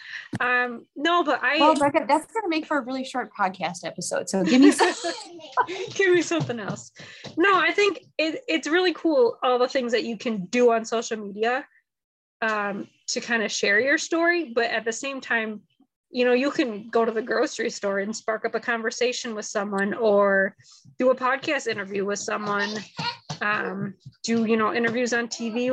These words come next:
Speaker 1: like you've been doing. Like, there's so many other ways that you can be an advocate. And, uh, I think it's just cool that you can kind of, uh, find the best way for you to share your story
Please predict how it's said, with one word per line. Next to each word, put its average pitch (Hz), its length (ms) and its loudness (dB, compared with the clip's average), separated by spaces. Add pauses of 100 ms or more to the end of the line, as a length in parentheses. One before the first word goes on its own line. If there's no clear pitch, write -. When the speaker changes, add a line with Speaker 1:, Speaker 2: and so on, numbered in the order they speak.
(140)
Speaker 1:
like 214 220 -4
you've 254 180 -10
been 247 200 2
doing. 247 280 -2
Like, 226 180 -4
there's - 200 -2
so 349 120 -2
many 370 160 0
other 233 260 -2
ways 214 340 -2
that 214 140 -4
you 220 120 -10
can 214 300 -12
be 220 360 -6 (640)
an 220 220 -4
advocate. 254 800 0 (1080)
And, 226 420 0
uh, 196 340 -2 (220)
I 269 100 0
think 330 140 4
it's 359 100 2
just 262 200 -4
cool 254 180 0
that 214 200 2 (340)
you 240 120 -10
can - 180 -18
kind 240 200 0
of, 214 220 -2 (680)
uh, 214 400 0
find 247 240 0
the 233 40 -2
best 220 240 -2
way 226 200 0
for 285 120 -6
you 285 140 -4
to 294 60 -8
share 285 300 0
your 294 80 2
story 302 560 0